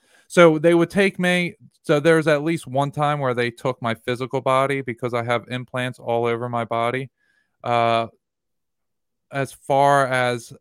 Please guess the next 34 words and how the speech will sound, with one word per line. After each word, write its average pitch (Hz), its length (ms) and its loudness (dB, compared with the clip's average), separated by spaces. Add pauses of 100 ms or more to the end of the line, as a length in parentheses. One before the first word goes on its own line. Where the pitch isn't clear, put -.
how 135 240 -4
many 147 220 -4
times 147 280 -4
they 143 80 -4
took 143 220 -6
my 143 100 -4
physical 135 380 -8
body, 139 280 0
I'm 120 120 -6
not 123 220 -4
sure, 127 280 -4
but 120 200 -2
I 117 80 -2
think 135 200 -10
it 120 60 -4
was 113 140 -8
mostly 123 360 -6
just - 220 -12
taking 127 340 -8
my 110 140 -8
consciousness. 131 880 -8 (480)
Uh, 113 300 -10
that's 120 380 -2
much 120 300 -6
easier. 123 720 -4 (340)
And 117 220 -4
it's 117 260 -4
also, 117 540 -2
like, 113 320 -8 (400)
a 117 100 -10
time 131 400 -4
manipulation 135 680 -4
thing. 135 400 -6
So 113 480 -4